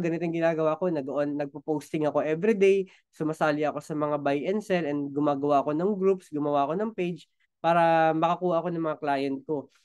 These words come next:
No? So, deliver mo yung plano mo sa client mo. Ano ba yung gusto mong mangyari sa kanya? Gusto mo ba mag-mover agad siya? Ma-, makuha niya agad yung pinampuhunan niya? Mag-, gumalaw agad yung network niya? No? So, bigyan mo siya ng plano.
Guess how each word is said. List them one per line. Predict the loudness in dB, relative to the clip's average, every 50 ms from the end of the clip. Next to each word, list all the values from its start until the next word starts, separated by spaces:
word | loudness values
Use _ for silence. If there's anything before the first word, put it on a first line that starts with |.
| _ _ _
No? | -2 -2 0
So, | 0 2 2 2 4
deliver | 4 2 2 0 0 2 2 2
mo | 4 4 2
yung | 0 0 0
plano | 0 0 0 0 0 -2 -4
mo | -4
sa | -6 -6 -8 -6
client | -2 -2 -2 -2 -2 -4 -6 -8
mo. | -8 -6 -4
Ano | -2
ba | 0 2
yung | 2 2 0
gusto | -2 -2 -2 -2 0
mong | 0 2 2 2 2
mangyari | 2 2 2 2 0
sa | -4 -6 -6
kanya? | -6 -4 -4 -2 -2 -2
Gusto | -2 -4 -4 -4 -2
mo | -2 0
ba | 2 4 4
mag-mover | 4 2 0 0 0 0 0 0 -2 -2 -2
agad | -2 -2 -2 -4 -4
siya? | -2 2 4 4 4 2 0 _ _ _ _ _ _ -2
Ma-, | 0 2 2 2 2 0 -2 -4 -4 -6
makuha | -6 -6 -4 -2 -2 0 0 0 0
niya | 0 -2 -2 -2
agad | -2 -2 -2
yung | -2 -4 -2
pinampuhunan | -2 -2 -2 -2 -4 -4 -4 -2 0 2 2 2 2
niya? | 2 2 2 2 2
Mag-, | 0 -2 -4 -6 -10 -14 -10 -6
gumalaw | -2 0 0 2 2 2 2 0 -2
agad | -4 -4 -4 -4 -4
yung | -4 -2 -2 -2 -2 0
network | -2 -2 -4 _ -2 0 0 0 -2 -2
niya? | 0 0 0 0 -2 -4 _ _ _ _ _ _ _ _
No? | -4 -2 0 0 0
So, | -2 -2 -4 -2 -2 -2 -2
bigyan | -2 0 0 0
mo | 0 -2
siya | -2 -2 -2
ng | -2 -2 -4
plano. | -2 0 2 2 2 0 -2 -6 -6 -10